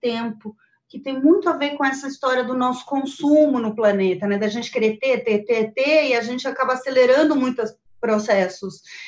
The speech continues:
né? Pra, pra gente ter mais. Então, sei lá, uma reflexão, queria te pedir uma reflexão com relação a isso.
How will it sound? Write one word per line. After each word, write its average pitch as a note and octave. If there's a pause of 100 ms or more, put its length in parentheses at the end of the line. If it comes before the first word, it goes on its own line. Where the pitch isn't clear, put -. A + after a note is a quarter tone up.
(220)
né? G3+ (140)
Pra, G3
pra G3+
gente G#3+
ter A#3
mais. F3+ (320)
Então, A#3 (560)
sei C4
lá, A#3
uma A3
reflexão, A3+
queria A3
te -
pedir A#3
uma A#3
reflexão A#3+
com A#3+
relação A3
a F#3+
isso. F#3